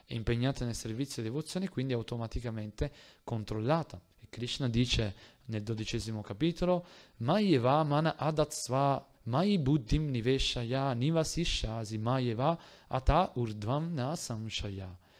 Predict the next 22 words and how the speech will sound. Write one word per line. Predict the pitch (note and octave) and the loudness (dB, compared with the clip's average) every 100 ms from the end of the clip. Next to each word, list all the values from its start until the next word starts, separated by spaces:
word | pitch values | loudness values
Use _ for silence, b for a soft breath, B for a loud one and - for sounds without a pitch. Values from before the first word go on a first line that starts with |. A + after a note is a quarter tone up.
| b b | b b
Dice: | A2+ - G2+ | -6 -4 -2
"Mayeva | A2+ F#3 G3+ D#3+ E3 | 2 4 6 6 4
mana | C3+ C#3 D#3 - | 4 2 2 0
adatsva, | D3+ D3+ C#3+ - B2 A#2 G2+ B B B B - | 0 0 0 -2 0 0 0 B B B B -4
impegna | B2 A#2+ - F3 G#3 G#3+ A3 G#3+ | -2 4 8 8 8 6 4 4
la | B2 | 2
tua | A2+ B2 | 2 0
mente | A2+ G#2+ G2+ A2+ | 0 -2 -2 -2
in | A2 | 2
me, | D#3 G3+ B B B _ | 2 2 B B B _
e | - A2 A2 b b b b | -4 -4 -4 b b b b
mayi | A2+ D3 A3 F#3+ | 0 2 4 4
buddhim | B2+ D#3 A2 G#2 E3+ F3+ | 4 2 4 4 4 4
niveshaya, | C#3 G#2+ A2+ - - A2+ A#2+ A2 | 0 0 0 2 2 2 0 0
e | - A#2+ - | -4 -4 4
applica | G#3 G#3+ - A2+ - G#2+ | 4 4 -2 -4 -4 -6
la | G#2 | -6
tua | E3+ | -4
intelligenza | G3 F3 B2 A#2+ G#2+ G#2+ A2 - E3 F#3 F#3+ | -4 -4 -4 -4 -4 -6 -6 -6 -4 -4 -6
in | C3+ B2 | -4 -2
me." | A2 G2 - b b | -2 -6 -10 b b
Quindi | - A#2+ A2 | -6 -2 -2